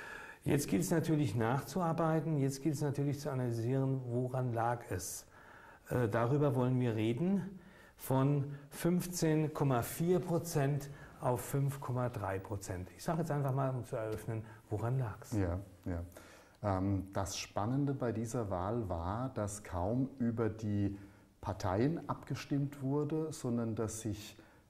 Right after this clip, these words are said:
Speaker 2: äh, dass ein Thema die Wahl überlagert hat, die Frage, wie gehen wir mit den Flüchtlingen um, und dass sich hier bei uns in Rheinland-Pfalz etwas ganz massiv zugespitzt hat auf die Frage, wer soll Ministerpräsidentin werden. Und das hat dazu geführt, dass sehr viele Menschen,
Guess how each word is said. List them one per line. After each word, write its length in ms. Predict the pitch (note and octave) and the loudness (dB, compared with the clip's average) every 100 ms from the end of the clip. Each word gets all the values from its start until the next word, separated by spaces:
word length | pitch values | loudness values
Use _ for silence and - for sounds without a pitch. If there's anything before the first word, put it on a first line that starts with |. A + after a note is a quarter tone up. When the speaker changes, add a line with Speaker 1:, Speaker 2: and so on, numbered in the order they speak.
| - - | -16 -4
Speaker 2:
äh, 180 | G2+ G2 | -2 0
dass 180 | G#2 - | 0 0
ein 220 | G#2+ F#2+ | -2 -2
Thema 480 | - G2+ A#2 D#3 D3+ | 0 2 4 4 2
die 180 | A#2+ | 2
Wahl 200 | G2+ F#2+ | 2 2
überlagert 680 | G#2+ F2 F2 E2 F#2+ C3+ C3 | 0 0 0 0 0 0 -2
hat, 160 | E3 D3+ | -4 -4
die 80 | |
Frage, 400 | G#2+ G2 F2+ F#2+ | -4 0 0 0
wie 60 | F#2+ | -2
gehen 180 | G#2 F#2 | 0 0
wir 80 | F2 | 2
mit 140 | F2+ | 0
den 80 | D#2+ | 0
Flüchtlingen 560 | G#2+ G2+ - C#3+ D3+ | -2 -4 -2 0 0
um, 220 | D#3 E3+ E3+ - - - | 0 -2 -4 -10 -18 -2
und 180 | C#3 E3 | 2 4
dass 200 | C#3 - | 2 0
sich 140 | A#2 | -2
hier 200 | - B2+ | 2 2
bei 80 | A2 | 2
uns 240 | A2 B2 B2+ | 2 0 0
in 100 | G#2 | 0
Rheinland-Pfalz 600 | G2+ G2 F#2+ - A2 - | 2 0 0 0 -2 -2
etwas 260 | G2 G2+ | -4 -4
ganz 260 | - G2+ - | -2 -2 -2
massiv 380 | G#2 G2 G2+ - | -2 -2 -2 -4
zugespitzt 720 | - B2 D3+ - C3+ - - | -4 -2 -2 -2 -4 -2 -4
hat 180 | B2+ - - - | -4 -4 -16 -4
auf 180 | A2+ F#2 | -2 0
die 140 | A2 | -2
Frage, 420 | F2 F2+ F#2+ A2 - | 0 0 0 0 0
wer 160 | G2+ | -2
soll 160 | F2+ G2+ | 0 0
Ministerpräsidentin 1040 | F#2+ F2 E2+ F2+ F#2+ F2+ F2+ F2+ E2+ F2 F2 | 2 0 -2 -4 -4 -4 -4 -4 -4 -4 -2
werden. 460 | F2+ G#2 C#3+ C#3+ - - - - - | 0 2 0 0 -8 -16 -20 -10 0
Und 460 | G#2+ G#2 G2+ - | 2 2 0 -2
das 320 | G2+ - - | -2 -2 -4
hat 380 | A2 C3 - - - | -4 -6 -8 -14 -6
dazu 300 | A2 - G#2+ | -6 -4 -4
geführt, 640 | G2+ F2 A2+ D3 F3 - A#2 | -4 -4 0 0 0 -2 -4
dass 160 | G#2 | -2
sehr 320 | - - A#2 | -6 -2 -2
viele 240 | A#2 B2+ A2 | 0 0 2
Menschen, 560 | F#2+ G2 - D#3 D#3 | 0 -2 0 -2 -2